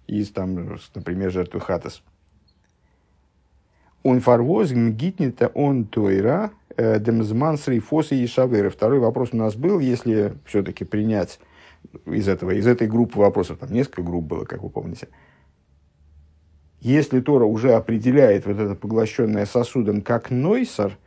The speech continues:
то почему Тора не указывает на время уничтожения сосуда,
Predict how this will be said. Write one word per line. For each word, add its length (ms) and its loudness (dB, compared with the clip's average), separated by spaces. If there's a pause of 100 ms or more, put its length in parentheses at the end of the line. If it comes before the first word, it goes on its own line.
(260)
то 120 0
почему 420 0
Тора 280 0
не 140 0
указывает 680 2
на 220 0
время 720 0
уничтожения 840 -2
сосуда, 580 -6